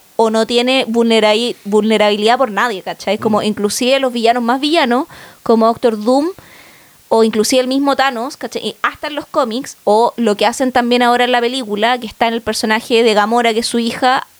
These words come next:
Speaker 1: hay, hay alguien en donde depositan los afectos,
Speaker 2: Sí.
Speaker 1: ¿cachai? Cuando alguien,
Speaker 2: Cosa
Speaker 1: cuando alguien tiene un nulo afecto por nadie, más que solo por sí mismo, es cuando está ahí frente a un psicópata.
Speaker 2: Claro, que, o, o un sociópata como Lex Luthor,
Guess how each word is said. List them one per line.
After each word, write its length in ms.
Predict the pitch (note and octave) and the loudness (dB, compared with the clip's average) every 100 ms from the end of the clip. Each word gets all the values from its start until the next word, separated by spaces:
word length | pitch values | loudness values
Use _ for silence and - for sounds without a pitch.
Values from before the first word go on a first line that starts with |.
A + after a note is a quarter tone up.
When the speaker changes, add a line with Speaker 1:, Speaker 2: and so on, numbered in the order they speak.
| _ _ _ | _ _ _
Speaker 1:
hay, 360 | - A#3 C4+ C4 _ _ _ | -4 -2 -4 -10 _ _ _
hay 220 | - A#3 A#3+ | -4 -2 -2
alguien 500 | C#4 C#4+ D4 E4 D#4+ | -2 -4 -8 -8 -6
en 160 | A#3 A#3+ | -4 -2
donde 240 | A#3+ A#3 | 0 2
depositan 480 | A#3 A3 - B3+ C4 | 2 0 0 -2 -2
los 140 | B3+ | -4
afectos, 580 | G#3+ - A3+ - - - | -4 -2 -4 -4 -14 -12
Speaker 2:
Sí. 180 | - G#2+ | -8 -4
Speaker 1:
¿cachai? 240 | G#3 - - - - | -2 -2 -6 -20 -6
Cuando 300 | - A3+ A3 | -2 0 0
alguien, 300 | A#3+ C4+ C#4 | 0 -2 -4
Speaker 2:
Cosa 140 | C#4 A#3+ - - - - | -4 -8 -16 -20 -14 -2
Speaker 1:
cuando 220 | A#3 A#3+ | 0 2
alguien 260 | C#4 D#4 | 0 -4
tiene 460 | D4 C#4+ D4 D4+ C#4 _ | -6 -4 -2 -2 -4 _
un 180 | B3+ A#3+ | 0 2
nulo 160 | B3+ C#4+ | 2 0
afecto 340 | C#4 C#4+ - | 0 -2 -2
por 160 | D4 C4 | -2 0
nadie, 600 | A3 B3 D4 B3 A#3+ D4+ - - - - | 0 -2 -2 -2 -2 -4 -8 -20 -18 -4
más 360 | A3 A#3+ D4 | 0 0 -2
que 120 | - D4 | -6 -6
solo 280 | - C#4+ D4 | 0 0 0
por 140 | D4 | -2
sí 160 | - B3+ | -4 -4
mismo, 420 | C4+ - D4 F4+ C5 - _ | -4 -2 -2 0 -2 -6 _
es 160 | B3 C4+ | -4 0
cuando 260 | D4+ C#4 | -2 -2
está 280 | C4+ - B3+ | -4 0 0
ahí 180 | B3 F4 _ | 0 -6 _
frente 280 | - B3 B3+ | -4 -2 -2
a 40 | |
un 40 | A#3+ | -4
psicópata. 480 | - - E3+ - - | -2 -4 -4 -8 -16
Speaker 2:
Claro, 160 | - - | -18 -6
que, 200 | D#3 C3 | -4 0
o, 60 | C#3+ | 2
o 340 | C3 C3 - | 2 2 0
un 140 | C#3 | -2
sociópata 340 | C#3+ D3 E3 E3 | -4 -4 -2 0
como 160 | D3 | 0
Lex 160 | D3 D3 | -2 -2
Luthor, 240 | D3+ G#2 | -4 -6